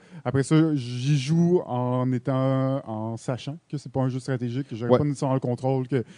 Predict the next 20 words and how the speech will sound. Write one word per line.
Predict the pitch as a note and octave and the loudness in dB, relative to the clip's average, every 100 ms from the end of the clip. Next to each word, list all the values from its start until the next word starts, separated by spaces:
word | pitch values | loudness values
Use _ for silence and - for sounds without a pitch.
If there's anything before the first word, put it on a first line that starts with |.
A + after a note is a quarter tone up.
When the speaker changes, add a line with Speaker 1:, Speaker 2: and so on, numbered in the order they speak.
| - | -16
Speaker 1:
je | - | 2
pourrais | C3 | 6
avoir | C3+ C#3+ | 8 8
une | C3 | 6
très | C3 C3+ | 0 2
bonne | C3 B2+ | 2 0
course | C#3+ B2+ | -2 -2
comme | C3+ A#2+ | -2 0
une | A#2 A2 _ _ _ _ _ | -2 -6 _ _ _ _ _
très | - C#3 | 0 2
mauvaise | C3 C3 B2 B2+ C3+ B2 A#2 | 4 4 4 4 2 2 0
et, | A2 A2 - - G2+ | -2 -4 -14 -12 -6
euh, | G2 | -4
je | G2+ | -6
pourrais | - A#2 | -4 -2
pas | B2 E3+ | 0 2
faire | F3+ | 2
grand-chose | D3 C3+ D3 | 4 2 0
contre | C3 B2 | -2 -2
ça, | - | 0